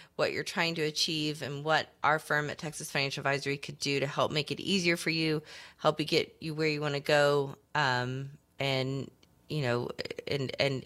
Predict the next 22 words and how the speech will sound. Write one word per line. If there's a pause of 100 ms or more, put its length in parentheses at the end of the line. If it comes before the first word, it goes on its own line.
accelerate
what
you're
doing (480)
and, (100)
um, (100)
you
know,
not
only
benefit
you,
but
your,
your (100)
kids,
your
grandkids,
and
generations
to
come.